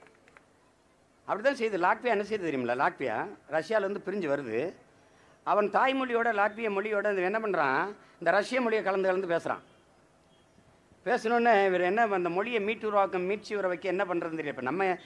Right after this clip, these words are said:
சமஸ்கிருதம் பேசி பாதி போயிடுச்சு, தெலுங்கு, கன்னடம், மலையாளமா போயிடுச்சு. இப்ப இங்க தங்கிலீஷ் பேசிக்கிட்டு இருக்கோம், தங்கிலீஷ் பேசிக்கிட்டு இருக்கோம். இந்த பேர் பழையெல்லாம் பார்த்தனா தெரியும் உங்களுக்கு. சரவணா ஸ்டோர்ஸு, இந்த இது, அஹ், சாம்சங்கு, அங்கே ஸ்ரீ சக்தி முருகன், electronic pipes.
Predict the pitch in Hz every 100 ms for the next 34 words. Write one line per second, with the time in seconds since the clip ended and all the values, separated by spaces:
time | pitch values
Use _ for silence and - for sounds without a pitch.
0 | - - - 185 208 214 202 196 180 190
1 | 247 233 185 180 165 190 - 151 170 175
2 | 180 170 170 170 165 170 156 156 170 -
3 | 110 131 185 - - - _ - - -
4 | - 165 180 233 214 220 185 233 220 208
5 | 185 175 160 143 117 180 190 165 196 156
6 | 139 135 120 165 - - - - - 165
7 | 170 202 202 196 202 180 180 180 170 160
8 | 160 131 113 110 151 147 143 139 147 135
9 | - 143 147 - - - - 139 139 139
10 | 147 147 - - - - 139 135 147 139
11 | 143 143 147 - - - - - - -
12 | - - - - - - - - - -
13 | - - - 147 143 139 - 147 143 147
14 | 143 143 139 143 143 151 147 143 143 147
15 | 147 139 143 139